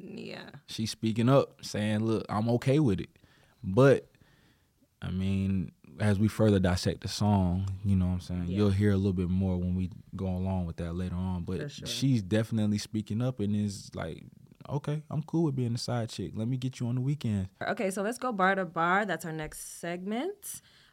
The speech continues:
Speaker 1: Um, so we're, this is where we just go through the lyrics of the song and, um, you know, just kinda elaborate on how we feel about 'em.
Speaker 2: Okay, okay.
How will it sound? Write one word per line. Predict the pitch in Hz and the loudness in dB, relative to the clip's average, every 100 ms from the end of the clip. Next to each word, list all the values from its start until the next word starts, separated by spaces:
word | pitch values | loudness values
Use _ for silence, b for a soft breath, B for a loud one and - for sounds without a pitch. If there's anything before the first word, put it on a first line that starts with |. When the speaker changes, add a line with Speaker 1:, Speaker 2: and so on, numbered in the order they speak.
| - | -2
Speaker 1:
Um, | 170 175 170 | 2 2 2
so | 196 | -2
we're, | 180 | -4
this | 160 185 190 | -4 -8 -6
is | 170 | -6
where | 170 165 | -2 -2
we | 160 | -2
just | 160 151 - | -4 -8 -6
go | 151 | -4
through | 151 160 156 151 | -4 -6 -4 -4
the | 147 147 135 | -4 -6 -4
lyrics | 135 139 147 165 | -4 -4 -6 -8
of | |
the | 160 | -8
song | 156 170 165 165 170 180 b b b _ | -6 -6 -6 -6 -6 -10 b b b _
and, | 151 156 151 147 147 143 143 135 143 _ _ _ - | -8 -6 -4 -4 -4 -6 -6 -8 -14 _ _ _ -6
um, | 143 139 135 131 123 123 156 - _ | -4 -2 -4 -4 -6 -6 -10 -14 _
you | - | -8
know, | 262 262 - | -6 -6 -8
just | 185 | -12
kinda | 180 160 160 185 | -8 -8 -8 -10
elaborate | 147 151 160 185 - | -8 -8 -8 -10 -10
on | |
how | 175 175 | -12 -12
we | 185 | -14
feel | 208 | -14
about | 233 151 | -14 -14
'em. | 139 - - | -16 -16 -12
Speaker 2:
Okay, | 120 107 127 - | -8 -8 -8 -10
okay. | 127 120 | -8 -8